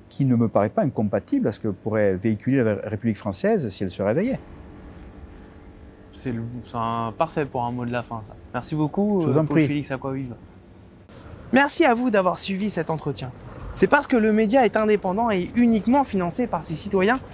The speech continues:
Speaker 2: que nous pouvons faire parler librement des idées politiques différentes. Si vous voulez que le média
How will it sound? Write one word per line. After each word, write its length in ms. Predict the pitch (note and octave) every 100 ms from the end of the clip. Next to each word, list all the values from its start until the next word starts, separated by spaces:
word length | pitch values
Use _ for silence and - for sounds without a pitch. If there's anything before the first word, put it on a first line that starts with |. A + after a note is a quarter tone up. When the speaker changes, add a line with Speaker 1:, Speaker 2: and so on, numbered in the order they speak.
| - -
Speaker 2:
que 80 |
nous 140 | A#3+ C#4+
pouvons 340 | B3 A#3 D4
faire 200 | C#4 A3+
parler 260 | G#3+ A3 B3
librement 600 | A#3 C#4 G3+ F#3+ G3 A#3 - - -
des 200 | F#3+ F#3
idées 200 | G3 A#3+
politiques 520 | A3 F#3 D#3+ G#3 - - E3
différentes. 600 | F#3+ F#3 D3 C3 - - - - - -
Si 200 | - F3+
vous 120 | F3
voulez 340 | F3+ G#3 C4+ D#4
que 100 | G#3+
le 140 | F#3
média 340 | F3+ D#3+ A#3+